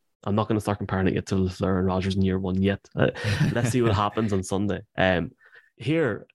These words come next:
Speaker 1: um, is there, I'm trying to think, is there anything else that we can talk about that we haven't talked about at all? Um, what, what,
Speaker 2: No,
Speaker 1: what
Speaker 2: there's
Speaker 1: was your
Speaker 2: one thing
Speaker 1: one
Speaker 2: that, there, there's one thing. One other thing that I think Nathaniel Hackett didn't go to was Cortland Sutton early enough. He needs to, you know, be able to target his big players early.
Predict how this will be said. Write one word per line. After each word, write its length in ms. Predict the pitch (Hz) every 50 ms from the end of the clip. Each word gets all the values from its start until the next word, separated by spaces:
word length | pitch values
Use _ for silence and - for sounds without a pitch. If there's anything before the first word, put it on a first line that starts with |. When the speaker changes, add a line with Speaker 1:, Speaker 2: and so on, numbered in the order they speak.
| -
Speaker 1:
um, 460 | - 101 101 101 95 95 92 71 - - _ _ _ _ _ _ _ _ _ _ _ _ _ _ _ _ _ _ _ _ _ _ _ _ _ _
is 140 | - 110 107
there, 100 | 117 87
I'm 80 | 92 101
trying 160 | - 139 139
to 40 | 131
think, 140 | 123 92
is 60 | 107 98
there 100 | 107 101
anything 200 | 101 113 107 98
else 100 | 98 -
that 120 | - -
we 60 | -
can 140 | - - 95
talk 280 | - - - 87 87 -
about 100 | - -
that 80 | -
we 60 | 92
haven't 420 | - - - 87 92 - 92 92 -
talked 280 | - 92 95 - - -
about 180 | - - -
at 60 | - 98
all? 320 | 95 95 98 104 107 - _ -
Um, 400 | - 101 101 98 98 98 101 107 - _ _ _ - - - - - - -
what, 200 | 127 156 - -
what, 20 |
Speaker 2:
No, 100 | - - 110
Speaker 1:
what 100 | 110 -
Speaker 2:
there's 120 | 127 120
Speaker 1:
was 60 | 139 160
your 80 | 156
Speaker 2:
one 100 | 143 156
thing 160 | 127 131 127
Speaker 1:
one 0 |
Speaker 2:
that, 200 | 117 135 - -
there, 120 | - 120 - -
there's 240 | - - 110 92
one 140 | 101 110 120
thing. 220 | 117 120 92 85 - _ - - - - - - - _ _ _ _ _ _ _ _ _ - - _ _ _ _
One 200 | - 127 135 151
other 140 | 147 135 131
thing 180 | 110 117 107 104
that 140 | 95 90
I 40 | 87
think 380 | 85 95 92 90 80 - - - _ _ -
Nathaniel 340 | 87 87 104 98 92 90 87
Hackett 240 | 92 90 - 82 76
didn't 200 | - 98 92 90
go 120 | 87 87
to 140 | - - 85
was 140 | 80 78 -
Cortland 320 | - 104 104 67 85 85
Sutton 200 | 98 87 82 82
early 200 | 80 80 82 80
enough. 320 | 78 76 71 67 - - - _ _ _ - - _
He 100 | - 104
needs 200 | 110 117 113 -
to, 120 | 117 104 87 90
you 120 | - 90 90
know, 120 | 90 82
be 140 | 73 90 90
able 140 | 87 87 87
to 80 | 85
target 320 | 73 95 90 87 80 82 85
his 100 | 82 76
big 220 | - 87 85 73
players 260 | 90 85 80 80 78
early. 360 | 82 80 82 82 85 80 82